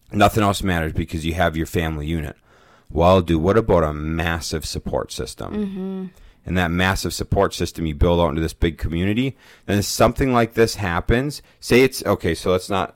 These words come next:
Speaker 1: let's not say it's a biological thing where we all fucking die. Let's say it's a <sighs> meteor shower that hit some places
Speaker 2: Mm-hmm.
Speaker 1: and took out key components for infrastructure.
Speaker 2: Right.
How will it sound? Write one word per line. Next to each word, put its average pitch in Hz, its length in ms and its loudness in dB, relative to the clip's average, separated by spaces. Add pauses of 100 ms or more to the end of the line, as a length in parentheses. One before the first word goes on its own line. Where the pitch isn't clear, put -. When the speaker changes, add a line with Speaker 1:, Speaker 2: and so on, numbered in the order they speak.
Speaker 1:
let's - 320 -8
not 98 180 0
say 87 240 -2
it's - 200 -8
a 73 260 -4
biological 80 640 -4
thing 92 220 -4
where 80 120 0
we 76 120 -2
all 78 100 0
fucking 78 340 -4
die. 76 400 -2 (500)
Let's 92 240 2
say 92 360 2
it's - 380 -2
a 80 540 0 (1300)
<sighs> - 60 -6 (420)
meteor 92 460 0
shower 85 340 2
that 82 140 -2
hit 92 160 -4
some 90 140 -4
places 110 600 0 (260)
Speaker 2:
Mm-hmm. 214 160 -4
Speaker 1:
and 85 600 0
took - 320 0
out 85 320 2 (420)
key 95 540 -4 (140)
components 80 500 -2
for - 140 -6
infrastructure. - 680 -10
Speaker 2:
Right. 180 380 -4